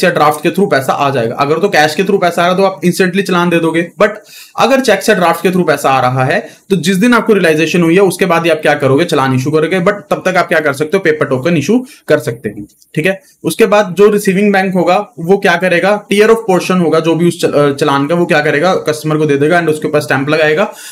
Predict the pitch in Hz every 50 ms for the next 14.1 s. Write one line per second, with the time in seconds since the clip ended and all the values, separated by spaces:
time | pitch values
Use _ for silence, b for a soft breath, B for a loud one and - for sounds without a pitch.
0 | B B - - 208 208 214 196 214 214 185 208 208 190 196 190 180 180 170 175
1 | 196 214 196 196 - - 180 170 165 170 175 175 170 165 165 160 156 151 160 156
2 | 147 139 139 131 175 175 180 175 175 175 180 185 180 - - 202 202 208 208 196
3 | 185 185 180 175 175 175 170 160 151 165 180 170 165 160 - - 170 160 - 160
4 | 156 151 147 147 143 139 139 143 160 185 156 139 123 123 131 175 180 170 160 156
5 | 156 156 151 151 156 135 135 139 151 156 151 156 170 208 208 B B B B B
6 | - 165 160 160 - 196 190 196 202 190 196 196 190 160 156 156 156 151 156 180
7 | 170 175 180 175 170 175 170 170 175 175 196 208 202 B B B B B 151 170
8 | - - 208 208 - - 202 180 214 185 151 147 170 190 185 175 196 - 165 156
9 | 156 165 180 185 185 185 170 196 175 165 185 214 214 190 - - - 185 165 165
10 | 165 165 175 180 180 180 165 160 - 160 175 175 175 - 156 147 151 151 170 180
11 | 262 247 254 156 139 131 123 120 117 117 117 - 113 113 - _ B B B B
12 | B B 165 160 - 233 226 214 214 185 190 208 208 226 233 226 226 208 196 202
13 | 214 208 214 - 190 180 - 196 190 190 185 - 170 156 156 160 170 165 151 160
14 | 170